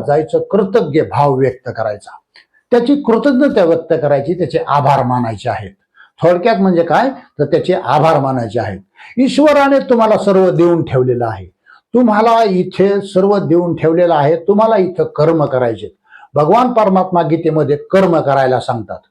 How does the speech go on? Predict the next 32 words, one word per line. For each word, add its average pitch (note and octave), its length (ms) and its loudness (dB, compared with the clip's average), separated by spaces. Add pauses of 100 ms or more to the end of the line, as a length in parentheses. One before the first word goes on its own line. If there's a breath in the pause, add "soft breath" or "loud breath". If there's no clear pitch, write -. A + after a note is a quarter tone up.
(340 loud breath)
आणि A3+ 240 2
कर्माचा G#3+ 640 0
सिद्धांत C#3+ 400 -2 (100)
किंवा D#3+ 200 0
कर्माची F3+ 540 0
जी D3 160 0
महती E3 440 2
आहे, A2+ 320 -2 (340 soft breath)
कर्माचे F3 480 0
जी C#3 200 0
उपयोग F3 500 2
आहेत, A#2 320 -2 (420 loud breath)
ते G3 180 4
भगवान C#3+ 480 0
परमात्मा D3 500 -2
श्रीकृष्णाने C#3+ 640 -4
कमीत B3+ 380 2 (120)
कमी F3+ 180 2
आपल्या C#3 360 0
भारतामध्ये C#3 640 0
तरी D#3 460 -2 (440)
चांगले D3+ 360 2
समजून C#3 420 0
सांगितलेले B2 560 -2
आहेत. D#3+ 300 0 (840 loud breath)
म्हणून C#4+ 400 2
काय B3 300 2
होतं, G3+ 480 0 (100)
आपल्याला G#3+ 340 2
कर्म F#3+ 440 2
करायचे C3+ 440 -2
आहेत. A2+ 240 -8